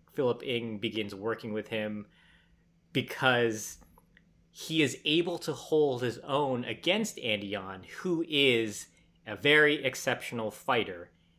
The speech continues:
And that's kind of how he takes over Shanghai because of his martial arts ability.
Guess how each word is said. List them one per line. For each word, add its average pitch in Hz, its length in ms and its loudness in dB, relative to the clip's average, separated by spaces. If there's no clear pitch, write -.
And 117 360 0
that's 135 360 6
kind 131 280 0
of 123 60 0
how 117 180 2
he 110 120 -4
takes - 380 -2
over 113 240 -2
Shanghai 98 460 -2
because 101 320 -6
of 87 100 -20
his 92 220 -16
martial 92 320 -14
arts - 180 -16
ability. 131 640 2